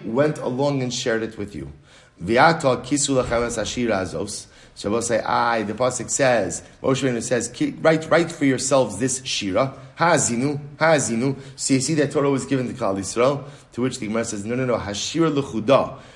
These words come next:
So ultimately, again, it's only the shira. It's only the shira that was given to Klal Yisrael,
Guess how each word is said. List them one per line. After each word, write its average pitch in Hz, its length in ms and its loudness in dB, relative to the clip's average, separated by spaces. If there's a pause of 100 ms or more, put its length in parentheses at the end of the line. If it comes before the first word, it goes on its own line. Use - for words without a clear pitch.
So - 280 2
ultimately, 147 540 -2
again, 123 220 -2
it's 120 160 -6
only 143 180 -2
the 135 140 -4
shira. - 440 -4 (120)
It's - 120 -10
only 139 140 2
the 113 80 -2
shira 147 600 2 (260)
that 110 640 0 (960)
was 95 220 -2
given 113 280 0
to 101 80 -6
Klal 92 320 -2
Yisrael, 90 540 -2